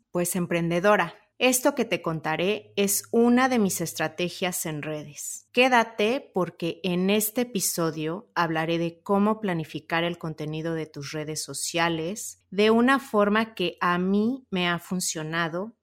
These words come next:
para que tu negocio crezca. Así que si quieres, saca lápiz y papel para anotar.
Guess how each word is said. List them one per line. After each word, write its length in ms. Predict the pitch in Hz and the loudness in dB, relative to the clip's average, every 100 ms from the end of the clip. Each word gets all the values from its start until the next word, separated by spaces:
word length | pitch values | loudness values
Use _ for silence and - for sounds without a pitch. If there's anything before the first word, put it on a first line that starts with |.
| _ | _
para 200 | 180 175 | -2 -2
que 120 | 175 | -4
tu 160 | - 170 | -6 -4
negocio 580 | 170 170 180 - 190 - | -2 -2 -2 -2 -4 -8
crezca. 440 | 160 147 - - - _ | -10 -8 -10 -10 -20 _
Así 360 | 190 196 233 226 | -2 0 0 0
que 140 | 277 | 0
si 220 | 262 202 | 0 -4
quieres, 680 | - 170 165 160 220 - - - | -4 -2 -2 -2 -4 -4 -6 -6
saca 520 | - 180 - 202 202 - | -4 -2 0 -2 -2 0
lápiz 680 | 180 190 202 202 226 226 | 2 4 2 0 -4 -2
y 60 | 180 | -4
papel 640 | 160 156 - 170 190 208 - | -4 -6 -4 -4 -4 -8 -6
para 240 | 160 156 | -4 -4
anotar. 480 | 147 147 143 139 | -8 -12 -14 -12